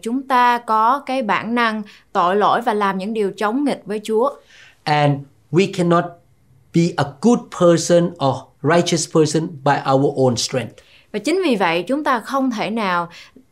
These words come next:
Speaker 1: trở thành một cái con người tốt dựa theo cái bản năng tội lỗi của chính mình.
Speaker 2: We need the power of God to help us.
Speaker 1: Chúng ta cần sức mạnh,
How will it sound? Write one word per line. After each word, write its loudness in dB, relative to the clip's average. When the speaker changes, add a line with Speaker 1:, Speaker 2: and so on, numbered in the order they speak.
Speaker 1:
trở 2
thành -4
một -4
cái -8
con -4
người -4
tốt 2
dựa 2
theo -2
cái -6
bản -2
năng -4
tội -2
lỗi -2
của -10
chính -8
mình. -8
Speaker 2:
We 6
need 6
the 2
power 6
of -2
God 4
to 0
help 0
us. -6
Speaker 1:
Chúng 0
ta 4
cần 0
sức -4
mạnh, 0